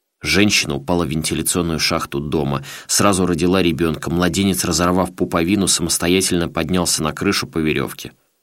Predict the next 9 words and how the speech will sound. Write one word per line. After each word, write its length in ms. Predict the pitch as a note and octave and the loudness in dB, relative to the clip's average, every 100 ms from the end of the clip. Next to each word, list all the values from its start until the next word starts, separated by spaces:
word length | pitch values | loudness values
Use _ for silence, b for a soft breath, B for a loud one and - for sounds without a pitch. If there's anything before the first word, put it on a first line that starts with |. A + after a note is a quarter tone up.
| _ _ _ _ | _ _ _ _
Странная 520 | - - D2+ B1+ A#1+ | -4 -2 -4 -4 -4
сцена. 420 | - - A1 G#1+ - _ _ _ - | -4 -4 -6 -12 -16 _ _ _ -4
В 80 | |
реальности 520 | E2+ F#2 F#2 F2+ - - | 2 2 2 2 -2 -2
такого 320 | F2+ - E2 | -4 -2 0
совершенно 560 | - F2 F2 - G#2 | 2 2 2 2 2
не 140 | F#2 D2+ | 0 0
может 280 | C2 C2 - | -4 -6 -8
быть. 300 | B1+ - | -8 -10